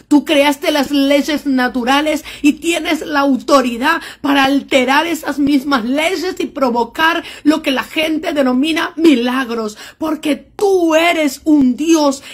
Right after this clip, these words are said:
creador. Y ahora en esta mañana, Señor, y en este tiempo, todos los que se estén conectando estarán recibiendo esa unción creadora, creadora de situaciones, creadora de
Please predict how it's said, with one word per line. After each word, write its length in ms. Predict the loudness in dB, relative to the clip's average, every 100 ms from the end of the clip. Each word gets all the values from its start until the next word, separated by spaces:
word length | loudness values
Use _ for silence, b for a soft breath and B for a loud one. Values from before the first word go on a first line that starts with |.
| B
creador. 760 | 0 2 0 -2 -2 -2 -2 -6 B
Y 140 | 2 4
ahora 360 | 4 0 -2
en 80 | 0
esta 400 | 0 -2 -4 -8
mañana, 760 | -4 0 4 4 4 2 0 -2
Señor, 380 | -8 -4 -4 0
y 120 | 0
en 140 | 0
este 340 | -2 -4 -6 -10
tiempo, 680 | -6 -2 2 2 0 -10 B B
todos 300 | -4 2 4
los 160 | 4
que 160 | 2 -2
se 160 | 0 -4
estén 360 | -4 -8 -8
conectando 960 | -6 -4 -2 -4 -6 -4 -2 0 0 -2 B 0
estarán 640 | 0 2 0 2 0 -2
recibiendo 920 | 0 0 2 0 0 0 0 0 -2 B B
esa 300 | 0 0 2
unción 680 | 2 2 -2 -2 0 0 -4
creadora, 680 | -2 0 0 0 0 0 -4 B B
creadora 600 | 0 0 0 -2 -2 2
de 120 | 2
situaciones, 1080 | 2 0 -2 -2 -4 -4 0 2 4 0 -4 B B
creadora 1040 | 2 2 2 -2 -4 2 6 6 4 0 -4
de 540 | -2 0 -2 -4 -20